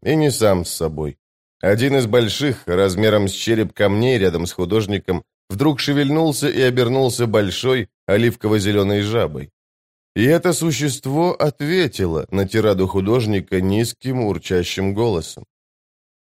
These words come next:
Итковиан приблизился. Жаба увидела его первой и сказала что-то на языке, которого Итковиан не понимал.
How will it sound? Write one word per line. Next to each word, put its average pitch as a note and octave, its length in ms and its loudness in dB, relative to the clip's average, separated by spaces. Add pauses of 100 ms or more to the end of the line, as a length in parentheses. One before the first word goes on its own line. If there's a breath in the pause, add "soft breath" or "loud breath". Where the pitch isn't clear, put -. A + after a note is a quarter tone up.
(260)
Итковиан B2+ 920 2
приблизился. E2 880 -4 (500)
Жаба C#3+ 420 2
увидела D3 520 2
его C3+ 240 2
первой C#3+ 500 0
и B2+ 80 0
сказала B2 520 2
что-то G#2+ 360 0
на G#2 80 0
языке, G2 420 -2
которого F#2+ 480 2
Итковиан F2+ 580 0
не F#2 80 0
понимал. E2 640 -4